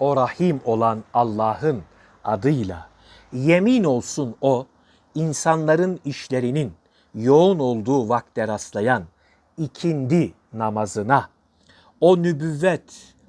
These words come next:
asrına, o yüz senelik uzun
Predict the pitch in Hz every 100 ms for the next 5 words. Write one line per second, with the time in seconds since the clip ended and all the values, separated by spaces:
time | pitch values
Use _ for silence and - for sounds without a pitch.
0 | _ 123 123 - 113 110 127 120 - _
1 | _ _ _ - 151 160 160 - 117 139
2 | 185 - 143 127 120 117 - - 127 117
3 | 156 127